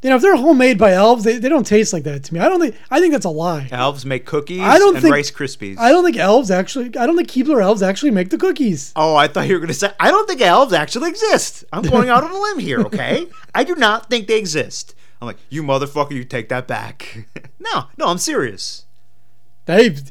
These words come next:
Speaker 1: you could say that about ghosts and people will yell at you.
Speaker 2: I know.
Speaker 1: What's the
Speaker 2: Oh
Speaker 1: difference
Speaker 2: my
Speaker 1: between an
Speaker 2: God.
Speaker 1: elf and a ghost?
Speaker 2: As far as I'm concerned, there is no difference. Plus, people believe in fairies.
Speaker 1: And angels. My
Speaker 2: Yeah.
Speaker 1: guardian angel.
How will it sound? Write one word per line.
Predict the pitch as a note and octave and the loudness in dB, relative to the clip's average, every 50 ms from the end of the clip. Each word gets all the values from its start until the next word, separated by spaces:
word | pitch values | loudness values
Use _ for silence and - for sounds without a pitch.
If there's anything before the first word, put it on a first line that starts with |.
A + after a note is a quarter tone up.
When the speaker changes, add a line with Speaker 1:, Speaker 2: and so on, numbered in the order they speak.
| - - - - | -18 -18 -16 -10
Speaker 1:
you | - F3+ | -8 -4
could | - G3 - | -2 2 4
say | B3+ A#3+ | 4 4
that | A#3+ | 4
about | A3 A3+ G3 D#3+ | 4 2 0 2
ghosts | C3+ G3 A#3+ C#4+ C#4+ B3 - - | 4 6 6 6 6 4 2 0
and | G3+ | 0
people | G3 G#3+ - G#3+ | 0 0 2 2
will | G3 G3 | 2 4
yell | F#3+ F#3 F#3+ F#3 G3+ | 4 4 4 4 2
at | G3 G3+ | 4 4
you. | G3 G#3+ | 4 4
Speaker 2:
I | A3 - A2 | 4 2 -2
know. | G#2+ G#2+ G#2+ G#2+ G#2+ G#2+ G#2 G#2 G#2 G#2 G2+ G2 G2 - | -6 -8 -8 -8 -6 -6 -6 -6 -6 -6 -6 -8 -10 -10
Speaker 1:
What's | - A2+ A2+ B3+ D#4+ D#4+ | -6 2 6 6 6 8
the | F4+ | 6
Speaker 2:
Oh | |
Speaker 1:
difference | F4 F4 E4+ E4 | 4 4 4 4
Speaker 2:
my | E4+ | 4
Speaker 1:
between | C#4+ C4 | 4 4
an | C4 C4 A#3 | 4 2 4
Speaker 2:
God. | B3 | 6
Speaker 1:
elf | B3 C4 C#4 - - C#4 | 8 8 6 6 4 0
and | B3 | 0
a | G#3+ | 0
ghost? | E3 E3 G#3 G3 E3 C#3+ - - - - - - - - | 4 4 4 4 4 0 -4 -10 -12 -14 -18 -18 -14 -10
Speaker 2:
As | D3 C#3 - | -10 -8 -4
far | - A#3+ B3+ B3 | -2 0 2 2
as | F#3 C3+ D3 | 2 2 0
I'm | C#3+ F#3+ A3 | 0 0 -2
concerned, | - E4 C#4+ C#4+ - E4+ E4 F4 F4+ F4+ - - - - - | -4 -6 -6 -4 -4 -4 -4 -4 -6 -8 -8 -10 -14 -10 -4
there | - A3 A#3 A3 | 0 0 0 0
is | B3 B3 G3 G3 | -2 -6 -4 -4
no | G#3+ G3 E3 | -4 -4 -4
difference. | C#3 C3+ C3 A#2 - C3 C#3 - | -2 -4 -6 -4 -4 -8 -8 -4
Plus, | - C#4+ D4 C#4+ - | -2 -2 -2 -2 -2
people | - C#4+ C4 - C4+ B3 | -6 -8 -6 -4 -6 -6
believe | G3 A3+ A3 A#3 A3+ F#3+ | -6 -6 -8 -8 -8 -8
in | F#3+ F3 | -8 -10
fairies. | - - D3+ C3+ D3+ E3 C#3+ B2 A#2+ A#2 B2 C#3 C#3 C#3 - F#3+ | -8 -6 -4 0 0 0 0 -2 -4 -6 -8 -8 -8 -8 -6 -4
Speaker 1:
And | F3+ F3+ | 0 2
angels. | F3+ F#3 F#3 F#3+ F3+ F3+ F#3+ F#3+ G3 G#3 G3 - - - - - | 2 2 4 2 4 4 4 4 2 0 -2 -6 -10 -14 -16 -12
My | A#3 A#3+ | -6 0
Speaker 2:
Yeah. | C4+ - G#3+ - | 2 2 4 6
Speaker 1:
guardian | G3+ G3+ G3+ G#3 G3+ F#3+ | 8 8 8 8 6 6
angel. | F#3+ F#3+ F#3+ F#3+ F3 G3+ G3+ G#3 G#3+ G3+ - | 4 4 4 2 4 4 4 2 2 0 -6